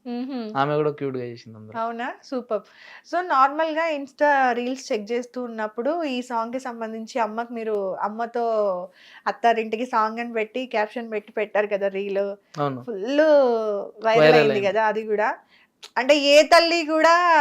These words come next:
Speaker 1: అనుకోదు కదా, అంటే హిట్ అవ్వాలి, హీరో అవ్వాలి అనుకోవడం పక్కన పెడితే.
Speaker 2: అమ్మకి అసలుకి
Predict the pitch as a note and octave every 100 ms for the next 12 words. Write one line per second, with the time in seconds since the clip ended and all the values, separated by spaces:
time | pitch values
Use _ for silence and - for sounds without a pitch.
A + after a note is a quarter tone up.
0 | C4 A#3 B3+ C4+ D4 C#4+ A3+ G#3+ A3+ A3
1 | A3+ A#3+ A3+ G#3+ C4+ A3 C4 B3+ B3+ B3+
2 | B3+ B3+ C4 B3 B3 B3 A#3+ B3 B3+ A#3+
3 | A#3 A#3+ A#3 A#3+ A#3 G#3+ A#3 A3+ G#3+ E3
4 | F#3+ G#3 G#3 B3 A#3 F#3 F3 F3+ E3